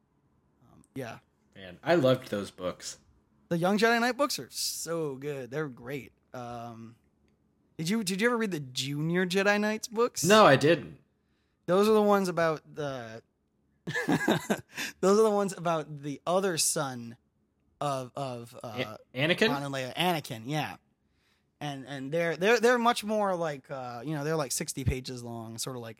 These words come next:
Speaker 1: they're chapter books.
Speaker 2: Right, right.
Speaker 1: Um, um, they're, they're very, you know, like, you, you, one of the ones you would get out of that, like, Scholastic catalog,
Speaker 2: Mm-hmm.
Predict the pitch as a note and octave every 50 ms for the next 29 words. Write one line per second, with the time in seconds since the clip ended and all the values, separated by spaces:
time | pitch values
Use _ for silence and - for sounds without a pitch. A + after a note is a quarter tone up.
0 | _ - E3 E3+ - - - F#3 D3+ - _ - C#3 A#2 B2 A2 - - - -
1 | - - _ - C3 C#3 C#3 C3+ B2 A2 G#2 E2+ D#2 - - A#2+ A2+ G2+ F#2+ E2+
2 | - _ C3 B2+ A2+ A#2 A#2 - C#3 C#3 B2 A#2 A#2 C3 E3 F3 E3+ E3+ F3 E3
3 | E3 E3 D#3+ D#3 C#3+ D#3+ D#3 C3 B2 A#2+ - - D3 D3 D3 _ F#3 F#3+ G#3+ A3+
4 | G#3+ G#3 A3 G#3+ G#3 G3+ G#3 A3+ A3+ A3 G#3+ G3+ G3+ G3 E3+ F#3 F3 E3+ D#3 F3+
5 | F3 E3 D#3+ D#3 D3+ B2+ C3+ C#3 B2 - - - - C#3+ C3+ B2+ B2+ B2+ - -
6 | D3+ - - - E3+ D3+ D#3 D#3+ E3 E3 D#3+ D#3+ E3 E3 C#3 C3+ C3 A2+ G#2+